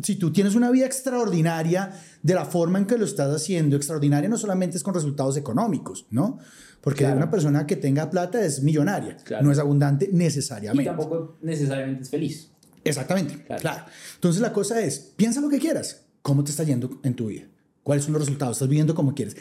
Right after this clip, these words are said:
Speaker 1: Sí, sí, sigue pensándolo, no me creas nada a mí. Pero si no, por lo menos date la opción tú, no me des la opción a mí,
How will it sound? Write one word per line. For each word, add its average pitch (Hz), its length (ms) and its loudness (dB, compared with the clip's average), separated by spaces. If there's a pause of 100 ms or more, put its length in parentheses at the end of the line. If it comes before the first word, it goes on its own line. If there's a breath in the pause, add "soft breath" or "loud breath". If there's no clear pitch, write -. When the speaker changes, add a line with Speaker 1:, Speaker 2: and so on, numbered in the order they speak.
Speaker 1:
Sí, - 200 -2
sí, 233 340 -2
sigue 208 180 0
pensándolo, 220 560 2
no 147 100 4
me 151 120 2
creas 139 180 -4
nada 131 140 0
a - 20 0
mí. 160 240 -2 (460 loud breath)
Pero 185 260 2
si 175 220 -2
no, 214 640 2
por 170 140 0
lo 147 80 2
menos 147 380 2
date 185 300 -2
la 202 140 2
opción 190 560 -2
tú, 185 160 2
no 147 160 4
me 190 120 2
des 233 100 0
la 185 80 0
opción 151 180 0
a 147 40 2
mí, - 300 -2